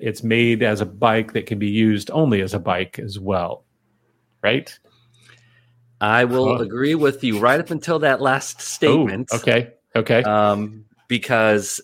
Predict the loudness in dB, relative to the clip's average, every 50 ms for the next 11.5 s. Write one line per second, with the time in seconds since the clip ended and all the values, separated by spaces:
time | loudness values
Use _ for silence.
0 | -12 _ -2 0 0 0 0 0 0 0 2 2 2 2 0 0 0 -2 -4 -6
1 | -2 0 2 2 2 2 -2 -4 -8 -12 -10 -8 -4 -4 -4 -4 -4 -8 -8 -6
2 | -4 -2 -2 -2 -2 -6 -8 -6 -4 -4 -2 -2 -4 -6 -6 -4 -2 0 2 2
3 | 4 4 4 6 6 4 4 2 -2 -10 _ _ _ _ _ _ _ _ -10 -8
4 | -6 -6 -2 0 0 0 0 0 0 2 2 2 2 0 -2 -6 -12 _ _ _
5 | _ -20 -20 _ _ -12 -10 -8 -6 -6 -6 -8 -8 -4 -2 2 4 4 4 4
6 | 4 2 2 2 2 0 -4 -8 -16 -16 -18 -20 _ _ _ _ -20 -20 -20 -20
7 | _ _ _ _ _ -4 -2 0 2 2 0 2 2 0 0 0 0 -2 -2 _
8 | 2 2 2 2 4 4 4 4 4 2 0 0 0 -2 -4 -4 -2 -2 0 -2
9 | -2 -4 -6 -8 -10 -14 -20 -20 _ _ _ _ _ _ _ _ _ _ _ _
10 | _ _ -6 -4 -2 0 0 2 2 2 2 2 4 2 4 2 2 0 0 0
11 | -2 -2 -2 -4 -10 -14 -14 -14 -16